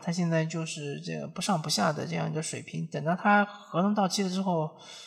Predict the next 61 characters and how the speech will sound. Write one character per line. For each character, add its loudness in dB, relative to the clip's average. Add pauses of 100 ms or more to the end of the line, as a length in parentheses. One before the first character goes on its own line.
(340)
如 8
果 12
没 10
有 8
太 10
大 12
意 6
外 10
的 6
话， 4
我 4
感 0
觉 -4
库 -4
兹 -4
马 2
接 0
下 6
来 4
就 -4
只 -8
能 -8
签 0
一 -2
个 0
底 -8
薪 0
了 4
嘛， 2 (240)
对 -2
吧？ -4 (680)
所 0
以 2
却 -2
比 -6
较 0
尴 0
尬。 4 (720)
我 -2
不 -2
知 0
道 10
这 4
三 4
个 6
年 0
轻 4
队 0
员 -2
签 0
到 6
湖 0
人 -2
队 -2
去 -4
是 -2
什 2
么 2
意 2
思 -4
啊， -10